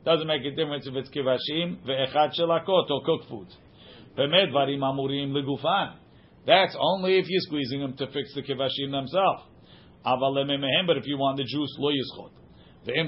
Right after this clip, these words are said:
sahat, and if you did squeeze it. Na'asa kemi shesahat zetim va'anavim. If you squeeze them leg-, lememehem, it's the same as squeezing grapes and olives.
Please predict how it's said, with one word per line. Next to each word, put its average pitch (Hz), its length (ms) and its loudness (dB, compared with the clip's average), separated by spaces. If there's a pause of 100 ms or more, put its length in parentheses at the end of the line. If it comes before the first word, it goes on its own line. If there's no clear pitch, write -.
sahat, 156 440 4
and 151 100 -8
if 131 100 -10
you 123 100 -6
did 120 180 -8
squeeze 165 320 -6
it. 180 200 0 (560)
Na'asa 139 720 2
kemi 156 260 -2 (140)
shesahat 143 560 -2
zetim 156 340 -2
va'anavim. 139 640 0 (380)
If - 60 -10
you 147 100 2
squeeze 165 460 2
them 165 240 2
leg-, 151 220 0
lememehem, 147 1040 4 (340)
it's 151 240 -2
the 151 140 -4
same 185 320 6
as 165 140 2
squeezing 175 380 2
grapes 160 280 2
and 147 120 -4
olives. 185 400 2